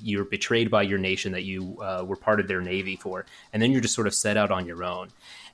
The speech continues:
And when the game opens up, it's, like, this big world, and you kinda have to, like, discover what happened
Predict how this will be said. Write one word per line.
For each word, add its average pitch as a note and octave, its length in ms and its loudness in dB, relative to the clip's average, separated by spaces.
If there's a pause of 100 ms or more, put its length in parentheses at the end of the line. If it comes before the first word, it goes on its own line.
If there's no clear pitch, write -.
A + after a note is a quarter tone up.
(100)
And G#2+ 240 4
when G#2+ 100 4
the G#2 100 4
game C3+ 240 2
opens A#2+ 320 2
up, C#3+ 240 2
it's, A#2 140 -4
like, A2 160 -2
this - 140 -6
big C3 340 -2
world, A2+ 440 2
and G#2 160 -2
you G#2+ 80 2
kinda B2+ 260 -2
have A2+ 220 -2
to, A2+ 120 -2
like, - 300 -4 (260)
discover D3 480 2
what G#2+ 300 2
happened G#2+ 600 2